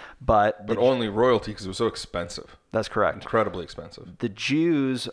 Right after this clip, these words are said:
Speaker 1: on the other hand, they would bury their dead. They would wrap them in cloth.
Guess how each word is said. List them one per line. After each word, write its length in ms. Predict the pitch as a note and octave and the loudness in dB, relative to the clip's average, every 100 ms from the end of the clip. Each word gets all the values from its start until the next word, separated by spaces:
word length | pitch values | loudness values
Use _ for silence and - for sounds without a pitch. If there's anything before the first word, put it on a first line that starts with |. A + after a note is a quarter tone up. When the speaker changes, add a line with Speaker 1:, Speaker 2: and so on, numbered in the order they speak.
| - | -2
Speaker 1:
on 140 | A#2 | 0
the 120 | A2+ | 2
other 200 | A#2 A#2+ | 2 2
hand, 480 | G2 G#2 G2+ G2 G2 | 0 -2 -2 -4 -6
they 240 | D2 G2+ G#2 | -6 -4 -2
would 180 | G#2 | -2
bury 300 | F#2+ G#2 G#2 | -2 -2 0
their 180 | G#2 G#2 | -2 -2
dead. 360 | G2+ F#2+ F#2+ F2+ | -2 -2 -2 -4
They 100 | G2 | -6
would 160 | F#2+ | -6
wrap 340 | F#2+ F#2+ F#2 - | -6 -4 -4 -4
them 140 | G#2 | -8
in 140 | G2 G2+ | -8 -10
cloth. 760 | - G2+ F2+ F#2 F2+ - _ | -6 -4 -2 -4 -6 -10 _